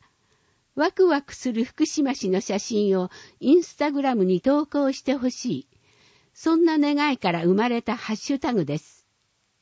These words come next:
詳しくはキューアールコードからご覧くださいのキャプションのもとにキューアールコードが掲載されています。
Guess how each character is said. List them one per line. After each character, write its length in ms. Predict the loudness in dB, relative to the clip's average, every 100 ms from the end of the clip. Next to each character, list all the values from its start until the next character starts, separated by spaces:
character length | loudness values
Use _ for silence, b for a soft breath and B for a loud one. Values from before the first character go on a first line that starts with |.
| _ _ _ _
詳 240 | -2 -2
し 180 | -2 -6
く 140 | -4 -2
は 160 | -2
キ 180 | -2 0
ュ 120 | 2
ー 160 | 2 0
ア 40 |
ー 20 | -2
ル 140 | -4
コ 200 | -2 -2
ー 40 | -2
ド 100 | -2
か 140 | -2
ら 120 | -2
ご 140 | -2 -2
覧 220 | -2 -4
く 100 | -4
だ 140 | -6
さ 200 | -4 -6
い 80 | -6 b b b
の 140 | -4 -2
キ 120 | -4
ャ 60 |
プ 80 | -6
シ 140 | -6 -4
ョ 60 |
ン 60 | -2
の 120 | -2
も 140 | -2
と 140 | -2 -2
に 200 | 0 -2 B B
キ 140 | -2 0
ュ 80 | 0
ー 160 | -2
ア 20 |
ー 40 | -4
ル 120 | -4
コ 180 | -2 -2
ー 40 |
ド 120 | 0
が 100 | -2
掲 180 | -2 -4
載 220 | -4 -6
さ 160 | -4 -4
れ 100 | -4
て 140 | -4
い 60 | -4
ま 140 | -4
す。 280 | -6 -10 _